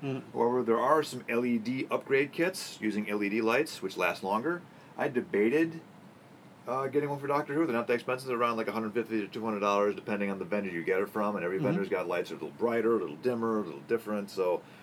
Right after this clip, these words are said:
Speaker 2: uh, the best place to go is, like, the Pinball Expo, which is coming up in October. They're actually having it this year.
Speaker 1: That's in, uh, Chicago, the
Speaker 2: Uh,
Speaker 1: Chicago
Speaker 2: Schaumburg,
Speaker 1: area.
Speaker 2: actually.
Speaker 1: Schaumburg
Speaker 2: It's gonna be in
Speaker 1: area.
Speaker 2: Schaumburg this year. There, there's a new location for
Speaker 1: We'll,
Speaker 2: them.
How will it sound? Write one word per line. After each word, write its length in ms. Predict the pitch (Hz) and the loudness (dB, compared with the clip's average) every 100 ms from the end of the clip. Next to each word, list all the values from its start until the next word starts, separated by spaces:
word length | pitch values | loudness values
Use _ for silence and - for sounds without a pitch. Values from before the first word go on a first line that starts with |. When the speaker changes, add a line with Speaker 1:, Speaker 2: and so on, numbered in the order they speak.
| - - - - - | -20 -20 -20 -20 -10
Speaker 2:
uh, 180 | - 90 | -2 0
the 40 | |
best 160 | 135 175 | 2 2
place 140 | 175 | 2
to 80 | - | 2
go 120 | 147 143 | 4 4
is, 60 | |
like, 80 | 120 | 2
the 60 | 120 | 0
Pinball 320 | 147 135 113 | 0 2 4
Expo, 400 | 120 - 156 175 170 - - - - - | 2 2 4 4 0 -12 -20 -20 -20 -16
which 60 | - | -12
is 80 | 95 | -6
coming 200 | 110 104 | 0 0
up 120 | 101 | 0
in 40 | |
October. 460 | 92 92 110 113 156 | -2 0 2 2 2
They're 120 | 95 | 2
actually 220 | 92 92 98 | 0 0 -4
having 200 | 98 107 | -2 -2
it 80 | |
this 160 | 117 120 | -4 -2
year. 220 | 131 160 165 - | 0 -2 -4 -2
Speaker 1:
That's 200 | 151 - | 0 4
in, 220 | 170 160 | 4 6
uh, 220 | 156 147 | 6 4
Chicago, 640 | 131 190 - 147 147 175 156 | 4 2 4 4 6 4 2
the 80 | 113 | 0
Speaker 2:
Uh, 140 | 143 | -2
Speaker 1:
Chicago 240 | - 160 143 | 4 6 6
Speaker 2:
Schaumburg, 220 | 139 131 139 | 6 6 6
Speaker 1:
area. 120 | 185 | 4
Speaker 2:
actually. 200 | 151 156 | 0 4
Speaker 1:
Schaumburg 320 | 170 156 160 | 4 6 6
Speaker 2:
It's 20 | |
gonna 0 | |
be 60 | 156 | 6
in 40 | |
Speaker 1:
area. 120 | 156 165 | 6 8
Speaker 2:
Schaumburg 240 | 202 98 | 6 4
this 180 | 82 80 | 0 0
year. 120 | 78 | 0
There, 180 | 80 80 | 2 2
there's 160 | 87 | 0
a 60 | 92 | -2
new 100 | 101 | 2
location 460 | 98 90 101 101 107 | 2 4 2 2 2
for 80 | |
Speaker 1:
We'll, 100 | 110 | 4
Speaker 2:
them. 100 | 123 | 4